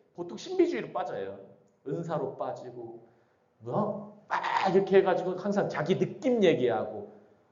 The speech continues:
하나님이 이런 감동 주셨다, 이런 것만 얘기하고, 그런 것만 얘기해요. 그런 감동도 중요하지만 그것만 강단에서 선포하는 거는 엄밀히 말하면 그건 설교가 아니에요. 이거 기억하셔야 돼요. 믿음은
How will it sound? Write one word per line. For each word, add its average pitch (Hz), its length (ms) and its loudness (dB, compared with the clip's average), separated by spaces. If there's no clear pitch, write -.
하나님이 185 340 4
이런 160 220 6
감동 151 400 2
주셨다, 127 280 -2
이런 165 220 4
것만 135 300 2
얘기하고, 104 400 -4
그런 208 260 8
것만 202 540 6
얘기해요. 123 340 4
그런 110 140 -2
감동도 170 360 2
중요하지만 147 960 2
그것만 185 840 6
강단에서 180 360 -4
선포하는 160 360 -4
거는 170 300 -6
엄밀히 127 340 -10
말하면 117 440 -10
그건 107 200 -14
설교가 170 420 -10
아니에요. 87 380 -18
이거 156 200 6
기억하셔야 101 680 2
돼요. 92 220 -8
믿음은 233 880 8